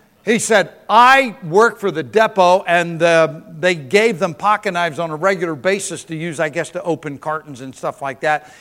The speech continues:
He said, "I never use them." He said, "I have a whole handful of them at home." He jumps out of the ditch, goes home, comes back and handed me five or six really nice stainless steel pocket knives.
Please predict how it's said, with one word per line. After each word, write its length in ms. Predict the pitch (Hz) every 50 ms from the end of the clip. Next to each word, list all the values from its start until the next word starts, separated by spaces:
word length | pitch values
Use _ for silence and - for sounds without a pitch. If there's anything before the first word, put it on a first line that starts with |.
| _
He 100 | - 226
said, 160 | 180 - 247 262
"I 160 | 277 302 311
never 260 | 302 285 226 214 214
use 400 | 208 208 247 254 247 226 160 127
them." 240 | 151 175 131 107 - _ _ _ _ _ _ -
He 120 | - 208
said, 180 | 151 170 214 196
"I 160 | 208 240 269
have 100 | 254 190
a 120 | 156 139 135
whole 300 | - 220 294 311 294 240
handful 560 | 247 262 240 226 196 - - 185 175 160 160
of 60 | 160
them 80 | 160 160
at 120 | 156 143
home." 240 | 160 170 143 113 - - - - - _ _ -
He 460 | - 240 294 302 285 196 147 _ _ _ _ _ _ -
jumps 280 | - 277 294 - -
out 180 | 277 269 269 247
of 60 | 226
the 60 | 220
ditch, 420 | 165 139 190 185 190 190 - 127 131
goes 380 | - 254 294 330 311 240 -
home, 400 | 202 202 190 185 185 196 208 190 - - _ _ -
comes 320 | - 262 285 269 190 -
back 340 | - 226 202 196 202 196 202
and 140 | 202 180 175
handed 440 | 180 214 233 240 226 202 196 160
me 220 | 151 170 175 185 - - -
five 420 | - - - 247 294 311 339 269 208
or 80 | 165
six 580 | - - - - 262 208 143 127 - - - - _ - _ _ _ -
really 540 | 170 175 208 254 285 302 302 269 247 220 185
nice 720 | 175 175 180 190 226 220 190 160 170 165 - - - - _ _ _
stainless 520 | - - - - 220 226 226 220 190 -
steel 200 | - 202 220 196
pocket 440 | - - 196 208 202 185 - 190 175
knives. 420 | 160 151 135 117 104 101 - -